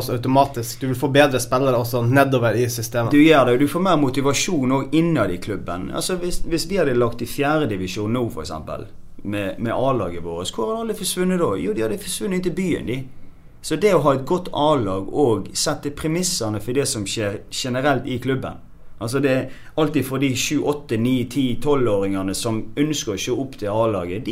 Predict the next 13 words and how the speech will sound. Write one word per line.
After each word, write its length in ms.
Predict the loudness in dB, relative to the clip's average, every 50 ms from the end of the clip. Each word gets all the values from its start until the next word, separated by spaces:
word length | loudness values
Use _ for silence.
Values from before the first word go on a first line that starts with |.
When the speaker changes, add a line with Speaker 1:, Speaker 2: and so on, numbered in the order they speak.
| -4 -4
Speaker 2:
jobber 300 | -4 -4 -4 -4 -4 -2
de 120 | -2 -2 -2
for 140 | -2 -2 -4
at 80 | -4 -4 -4
vi 140 | -4 -2 0
har 140 | 0 0
suksess 500 | 0 0 -2 -4 -2 -2 -2 -2 -2 -2 -2
på 80 | -2
det 140 | 0 0 0 0
vi 120 | 0 0 0
holder 200 | 0 0 -2 -2
på 200 | 0 0 0 0
med. 160 | 0 -2